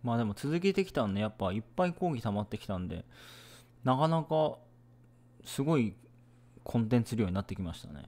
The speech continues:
やっぱ、「塵、塵も積もれば山となる」っていうのはまさにこのことかなと思うんですけど。うん。まあ、これはね、なかなか作れないです、多分。一気には無理だと思います。もうだって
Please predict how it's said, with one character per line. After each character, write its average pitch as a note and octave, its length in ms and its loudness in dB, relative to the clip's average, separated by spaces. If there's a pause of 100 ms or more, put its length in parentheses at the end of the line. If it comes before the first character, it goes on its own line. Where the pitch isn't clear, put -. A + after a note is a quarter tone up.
(360)
や - 60 -4
っ - 100 2
ぱ、 - 160 -2 (120)
「塵、 A#2 400 0
塵 C#3+ 160 2
も B2 140 4
積 - 160 -2
も A2+ 140 4
れ A2 100 4
ば F#2+ 300 0 (100)
山 A2 280 2
と G#2+ 120 0
な F#2 140 2
る」 F#2+ 80 -2
っ - 20 -8
て - 160 -10
い F2 60 -2
う - 20 -2
の F2+ 80 0
は F2 60 -2
ま G#2 120 0
さ G#2+ 120 -4
に F2 80 -6
こ - 120 -8
の G2 120 0
こ G2 100 -8
と G2+ 100 -6
か D#2+ 120 -4
な D#2 180 -6
と D#2+ 80 -12
思 D#2 100 -10
う D2 40 -8
ん D2+ 40 -10
で - 60 -12
す - 80 -18
け - 60 -14
ど。 E2 240 -14 (1400)
う - 20 -6
ん。 F2+ 500 -8 (1900)
ま A2+ 80 2
あ、 - 80 -4
こ C3+ 160 4
れ E3 100 6
は E3+ 180 6
ね、 D#3 140 4
な A2 180 6
か E3+ 140 4
な F3+ 140 4
か F3+ 120 4
作 - 220 -6
れ G3 120 4
な D3+ 100 4
い - 20 4
で F#2 60 -2
す、 F#2 80 -10
多 F#2 100 -2
分。 E2 160 -8
一 D#2+ 140 0
気 - 200 -8
に G#2 120 0
は F2 80 -2
無 G#2 160 0
理 B2 80 0
だ D#2+ 140 -4
と D#2 100 -12
思 E2 100 -10
い - 20 -14
ま D2 140 -14
す。 - 140 -20 (1160)
も C3 100 0
う - 20 2
だ C3+ 80 2
っ C3 40 -2
て G#2 360 -2